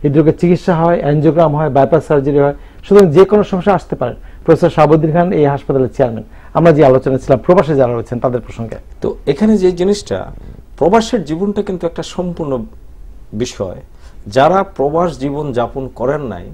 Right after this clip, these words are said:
Speaker 2: এটা তাদের পক্ষে কল্পনা করাও খুব কঠিন। আমি একটা সিনারিও বলি, যে ধরেন একটা ছেলে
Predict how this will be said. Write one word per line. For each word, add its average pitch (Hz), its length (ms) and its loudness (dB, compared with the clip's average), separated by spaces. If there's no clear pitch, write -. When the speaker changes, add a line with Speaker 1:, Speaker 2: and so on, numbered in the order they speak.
Speaker 2:
এটা 139 200 -8
তাদের 165 320 -4
পক্ষে 170 500 -6
কল্পনা 175 360 0
করাও 143 300 0
খুব 131 260 -8
কঠিন। - 280 -14
আমি 180 180 0
একটা 175 180 -8
সিনারিও 135 500 -2
বলি, 73 240 -16
যে 113 120 -6
ধরেন 123 440 0
একটা 143 380 -10
ছেলে 123 440 -6